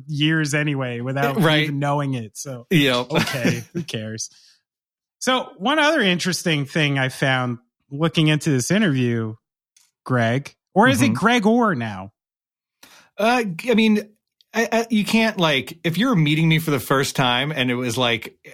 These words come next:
Speaker 2: uh, under a solo thing and you called me Gregor, that's, like, that's one thing, but you can't really ask, like, I can't really ask, like, an old friend to do it. It's, like, a little
Speaker 1: Right.
Speaker 2: awkward,
Speaker 1: It's like
Speaker 2: you know? <laughs>
Speaker 1: changing your pronoun.
Speaker 2: It's, uh, yeah, just like, "I'm just Greg." <laughs> Yeah,
Speaker 1: Yeah.
Speaker 2: it's fine,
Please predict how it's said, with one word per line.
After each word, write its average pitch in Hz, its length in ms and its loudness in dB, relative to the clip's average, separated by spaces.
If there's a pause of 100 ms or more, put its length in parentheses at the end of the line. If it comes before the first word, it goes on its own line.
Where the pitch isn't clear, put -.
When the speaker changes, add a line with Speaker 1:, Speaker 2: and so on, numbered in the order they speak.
Speaker 2:
uh, 143 180 -12
under 135 240 2
a 117 40 2
solo 135 360 0
thing 151 220 0
and 139 80 0
you 135 80 -2
called 135 260 0
me 139 80 0
Gregor, 135 420 0
that's, 135 280 -4
like, 131 300 -2 (440)
that's 147 200 0
one 120 240 2
thing, 151 280 0
but 139 220 -2
you 143 120 -2
can't 233 260 -2
really 131 280 2
ask, 113 320 -4
like, 98 220 -4
I 117 60 -6
can't 190 180 -2
really 117 200 0
ask, 107 260 -4
like, 95 180 -6
an 101 80 -4
old 98 180 -4
friend 98 380 -4
to 95 140 -6
do 90 160 -6
it. 87 120 -8
It's, - 220 -10
like, 113 240 -4
a - 60 -4
little 139 100 2
Speaker 1:
Right. 123 280 2
Speaker 2:
awkward, - 160 -12
Speaker 1:
It's 190 100 -2
like 170 100 4
Speaker 2:
you 117 60 0
know? 123 60 2
<laughs> - 0 -
Speaker 1:
changing 170 340 2
your 151 160 2
pronoun. 135 720 -2 (200)
Speaker 2:
It's, 247 180 2
uh, 226 100 2
yeah, 226 260 2
just 208 260 0
like, 196 220 0
"I'm 180 120 0
just 160 200 -4
Greg." 92 300 -6
<laughs> 110 40 -8
Yeah, 139 260 0 (260)
Speaker 1:
Yeah. 135 340 2
Speaker 2:
it's - 160 -8
fine, 104 400 -2